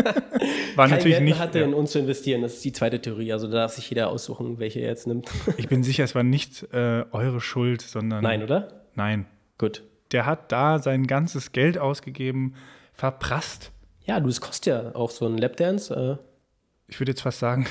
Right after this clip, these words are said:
Speaker 1: <laughs> Nutten und Koks. <laughs> Aber ich glaub, es geht zu weit.
Speaker 2: Okay.
Speaker 1: Ähm,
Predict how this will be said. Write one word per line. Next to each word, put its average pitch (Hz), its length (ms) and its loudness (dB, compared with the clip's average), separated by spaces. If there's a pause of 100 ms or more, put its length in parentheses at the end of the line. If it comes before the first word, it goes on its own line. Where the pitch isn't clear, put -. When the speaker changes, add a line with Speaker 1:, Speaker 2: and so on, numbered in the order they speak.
(160)
Speaker 1:
<laughs> - 180 0
Nutten 185 540 12
und 208 180 12
Koks. - 680 2 (360)
<laughs> - 360 -4
Aber 143 180 2
ich 135 100 -4
glaub, 135 160 6
es 131 100 -8
geht 117 140 -4
zu - 140 -6
weit. 113 260 -4 (640)
Speaker 2:
Okay. 117 360 0
Speaker 1:
Ähm, 113 280 -2